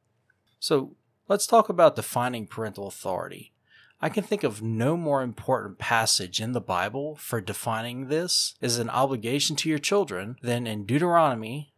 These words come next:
chapter eleven, verses one through nineteen. In that passage, we are commanded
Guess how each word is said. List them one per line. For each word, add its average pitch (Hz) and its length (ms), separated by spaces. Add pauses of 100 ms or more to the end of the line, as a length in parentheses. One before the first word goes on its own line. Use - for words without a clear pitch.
chapter 120 360
eleven, 120 460
verses 107 420
one 107 200
through 110 180
nineteen. 110 640 (800)
In 117 120
that 143 220
passage, 160 800
we 147 120
are 185 80
commanded 120 840